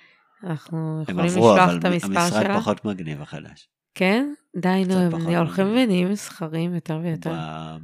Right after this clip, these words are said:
Speaker 2: בבניין גבוה.
Speaker 1: העיקר שהוא נותן לה להגביר עדיין. <laughs> אני מסיימת לו את כל הגז. "תביא עוד בלון, תביא",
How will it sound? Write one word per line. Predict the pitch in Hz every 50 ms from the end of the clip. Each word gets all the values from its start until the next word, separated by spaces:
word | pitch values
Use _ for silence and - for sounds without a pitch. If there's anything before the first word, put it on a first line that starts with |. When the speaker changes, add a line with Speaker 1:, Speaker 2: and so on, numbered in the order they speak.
| 82
Speaker 2:
בבניין | 82 87 80 82 82 80 80 85 85 85 98 -
גבוה. | - 90 85 - 170 170 - 165 - -
Speaker 1:
העיקר | - 170 - - 196 196
שהוא | 196 - 247 233
נותן | 202 185 - - 196 196
לה | 196 196 190
להגביר | 185 175 165 160 156 170 165 180 170 165 170
עדיין. | 170 165 170 170 170 180 - _ _ _ _ _ _ -
<laughs> | 123 120 160 160 - 233 262 - 349 349 339 320 294 247 - 165 - - 175 170 160 - - - -
אני | 226 247
מסיימת | 220 - - 214 - 190 185 196 202 - -
לו | 185 175
את | 165
כל | - - 196 180
הגז. | 175 175 165 170 180 175 - 196 214 180 - - - - - - -
"תביא | 240 247 233 233 - - 523 571
עוד | - 165 240 226
בלון, | 233 294 285 294 302 285 294 302 285 262 220 180
תביא", | 226 214 208 233